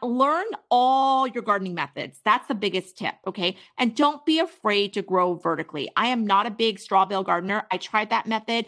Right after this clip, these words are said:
Um, that method won't work in the South. It's just too hot for it to work in the South. But if you live where it's nice and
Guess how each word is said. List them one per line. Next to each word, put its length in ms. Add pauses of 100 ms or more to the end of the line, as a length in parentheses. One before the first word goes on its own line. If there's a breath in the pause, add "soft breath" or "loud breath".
(280 loud breath)
Um, 180 (120)
that 180
method 240
won't 160
work 220
in 60
the 60
South. 360
It's 240
just 580
too 300
hot 400
for 120
it 80
to 60
work 220
in 80
the 80
South. 280
But 100
if 120
you 220
live 360
where 160
it's 140
nice 300
and 180